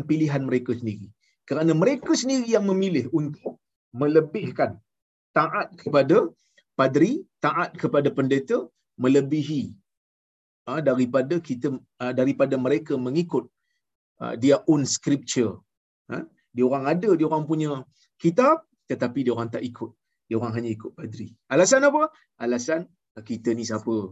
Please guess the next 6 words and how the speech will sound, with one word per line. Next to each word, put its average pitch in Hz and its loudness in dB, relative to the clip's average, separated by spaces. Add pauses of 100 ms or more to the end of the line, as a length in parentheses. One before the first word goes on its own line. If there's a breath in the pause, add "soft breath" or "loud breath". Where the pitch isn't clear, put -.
(300)
Sebab 170 -2
itu, 262 0
tuan-tuan, 160 4 (440)
kadang-kadang 165 2 (300)
ada 196 -2 (100)
juga 214 2